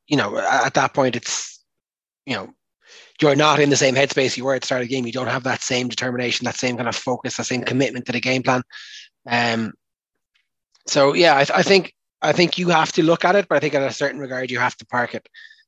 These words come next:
I would be concerned that the two Scottish teams have done that to us now. Um,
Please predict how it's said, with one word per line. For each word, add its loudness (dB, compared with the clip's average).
I 4
would 2
be 2
concerned 2
that -2
the -6
two -2
Scottish 2
teams 2
have -2
done 2
that 0
to -2
us -4
now. 2
Um, -6